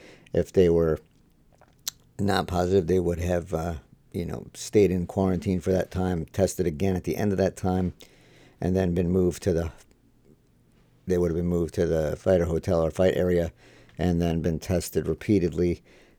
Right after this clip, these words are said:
That did not happen. Uh, from a tweet from Ariel Helwani, he said that the fighters were going to,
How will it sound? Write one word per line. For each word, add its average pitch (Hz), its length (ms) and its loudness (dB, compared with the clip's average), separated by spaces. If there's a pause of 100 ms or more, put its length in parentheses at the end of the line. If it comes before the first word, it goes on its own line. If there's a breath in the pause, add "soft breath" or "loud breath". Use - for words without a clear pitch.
(120)
That 92 320 2
did 87 160 0
not 87 180 0
happen. 113 540 4 (800 soft breath)
Uh, - 180 -14
from 85 440 -2 (580)
a - 120 0 (100)
tweet - 320 2
from - 160 -4
Ariel 87 320 2
Helwani, 95 520 2
he 90 140 0
said 85 300 0
that 87 160 0
the 80 80 -4
fighters 92 500 2
were 87 80 2
going 87 300 2
to, 78 100 -4